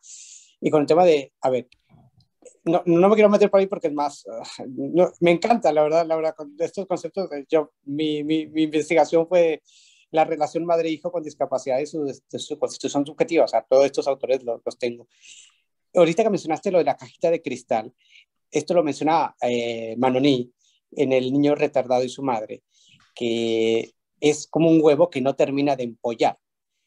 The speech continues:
Y de hecho Lacan lo menciona también cuando quiere reintegrar el producto, cuando no hay una separación. De esto, esta, mm, Margaret Mahler lo menciona con esta, ah, mm,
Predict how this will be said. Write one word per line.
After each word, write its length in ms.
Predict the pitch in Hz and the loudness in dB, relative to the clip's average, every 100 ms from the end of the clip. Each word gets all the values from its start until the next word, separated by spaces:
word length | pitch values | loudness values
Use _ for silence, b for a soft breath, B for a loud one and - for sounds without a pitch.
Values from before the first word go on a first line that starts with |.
| _ _ _ | _ _ _
Y 100 | 139 | -4
de 80 | |
hecho 160 | 123 - | -2 0
Lacan 280 | 139 127 135 | 0 -2 -4
lo 140 | 151 | -4
menciona 320 | 131 123 143 139 | -4 -6 -6 -4
también 280 | 143 135 | -4 -4
cuando 340 | 131 139 127 113 | -6 -4 -4 -4
quiere 260 | - 123 135 | -8 0 0
reintegrar 520 | 135 123 123 120 123 | 0 -2 -2 -2 -2
el 140 | 127 | -2
producto, 560 | - 127 147 - - - b b b | -4 -4 -4 -6 -10 -10 b b b
cuando 260 | - 135 131 | -2 0 2
no 60 | |
hay 100 | 139 | 4
una 160 | 147 151 | 4 2
separación. 640 | - 131 120 120 - 123 | 0 -2 0 0 0 -2
De 120 | - 120 | -2 -6
esto, 420 | - - 127 127 | -4 2 4 4
esta, 400 | 120 - 143 131 | 0 0 2 2
mm, 420 | 113 101 95 90 _ _ _ _ - | 0 -12 -16 -20 _ _ _ _ -10
Margaret 480 | 131 127 131 143 | -4 -2 0 0
Mahler 400 | 123 147 135 123 127 | 0 0 2 -2 -6
lo 140 | 120 | -12
menciona 320 | 113 135 131 | -12 -10 -10
con 160 | 131 117 | -8 -8
esta, 800 | 110 135 117 110 82 101 101 107 | -2 0 2 0 0 -2 -4 -6
ah, 40 | |
mm, 1160 | 110 101 95 98 123 131 127 69 69 131 127 | -6 -10 -8 -4 -4 -4 -10 -10 -12 -14 -16